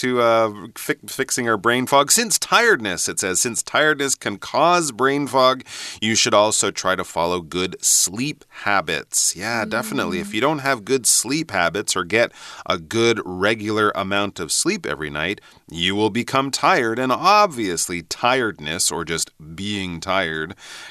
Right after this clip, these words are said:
Speaker 1: can lead to brain fog. Well, sure.
Speaker 2: 所以这个字超好记吧，就是tired，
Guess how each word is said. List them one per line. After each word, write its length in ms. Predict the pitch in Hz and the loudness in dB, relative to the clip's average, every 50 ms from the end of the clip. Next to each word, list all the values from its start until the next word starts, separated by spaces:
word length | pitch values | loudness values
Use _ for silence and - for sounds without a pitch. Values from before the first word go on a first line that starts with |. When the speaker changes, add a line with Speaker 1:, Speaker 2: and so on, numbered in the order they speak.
| - | -14
Speaker 1:
can 260 | - - 90 82 80 78 | -8 -6 -4 -4 -2 -2
lead 240 | 82 85 85 80 - | 0 0 -2 -2 -4
to 340 | - 76 71 73 80 87 - | -6 -6 -4 -4 -4 -6 -8
brain 380 | - 80 82 95 127 170 185 165 | -8 -4 0 0 2 2 2 0
fog. 400 | - - 78 64 57 55 53 - | 0 -2 -2 -2 -4 -6 -10 -10
Well, 180 | 67 73 78 80 | -8 -8 -6 -6
sure. 480 | - - 95 120 151 120 - - - _ _ _ _ _ _ _ | -4 -2 -2 -2 -2 -2 -6 -10 -18 _ _ _ _ _ _ _
Speaker 2:
所 140 | - - 214 | -4 -2 -2
以 80 | 196 | -2
这 120 | 190 196 202 | 0 -2 -2
个 120 | 185 180 | -4 -4
字 160 | 175 180 175 | -4 -4 -6
超 180 | 165 - 180 165 | -4 -4 -4 -4
好 160 | 175 180 147 135 | -2 -2 -4 -4
记 160 | - - 160 | -4 -4 -4
吧， 220 | 151 143 139 135 135 | -6 -6 -6 -6 -8
就 120 | - 147 | -10 -12
是 100 | 151 170 | -12 -12
tired， 600 | 156 - - - 160 151 156 156 147 139 - - | -10 -12 -8 -6 -4 -4 -2 -2 -4 -6 -8 -10